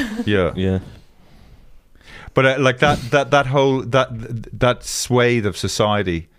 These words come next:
Speaker 1: is kind of so unknown to me. I, I don't, like, I, I don't know what it's, I don't know, like, the,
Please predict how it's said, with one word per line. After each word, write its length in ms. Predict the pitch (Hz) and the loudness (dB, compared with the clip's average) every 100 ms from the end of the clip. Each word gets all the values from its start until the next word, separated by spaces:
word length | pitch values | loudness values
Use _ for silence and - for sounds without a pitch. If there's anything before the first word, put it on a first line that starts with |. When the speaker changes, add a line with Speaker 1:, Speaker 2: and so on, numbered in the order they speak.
| _ _ - - | _ _ -20 -6
Speaker 1:
is 140 | 104 | -6
kind 200 | - 123 | 0 0
of 60 | 107 | 0
so 340 | - 120 113 101 | 0 2 2 2
unknown 440 | 104 104 110 113 | 2 2 2 2
to 100 | - | 2
me. 240 | 90 82 71 | 0 -4 -4
I, 120 | 85 | -4
I 200 | 90 95 | -2 -2
don't, 320 | 104 113 - - - _ - | 0 -2 -4 -10 -20 _ -12
like, 240 | 95 101 107 | -4 -2 -2
I, 80 | 95 | -4
I 100 | 101 | -4
don't 260 | 98 110 104 | -2 -2 0
know 300 | 104 101 92 - - | 2 0 -2 -6 -6
what 160 | 98 87 | -2 -2
it's, 180 | - - - - | -6 -14 -12 -6
I 80 | |
don't 240 | 98 110 104 | -2 0 0
know, 380 | 104 101 95 87 - - _ - - - | 0 0 -2 -6 -18 -20 _ -20 -20 -2
like, 200 | 113 | -2
the, 60 | 87 | -2